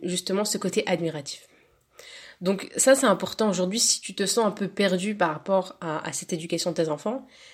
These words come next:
c'est important de te dire, « Ok, comment je peux faire pour, euh, que mon enfant continue, en fait, s'ils sont encore jeunes, à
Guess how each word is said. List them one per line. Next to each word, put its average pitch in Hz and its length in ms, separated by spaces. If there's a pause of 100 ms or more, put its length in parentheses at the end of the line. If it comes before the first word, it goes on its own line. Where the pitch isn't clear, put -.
(120)
c'est - 160
important 208 400
de 226 80
te 185 140
dire, « 202 240
Ok, 202 180
comment 240 260
je 240 100
peux 196 120
faire 240 300
pour, 226 460 (460)
euh, 170 400 (100)
que 196 100
mon 185 140
enfant 180 240
continue, 226 580
en 196 80
fait, 185 200
s'ils 175 180
sont 170 300 (100)
encore 165 280
jeunes, 226 300 (640)
à 196 320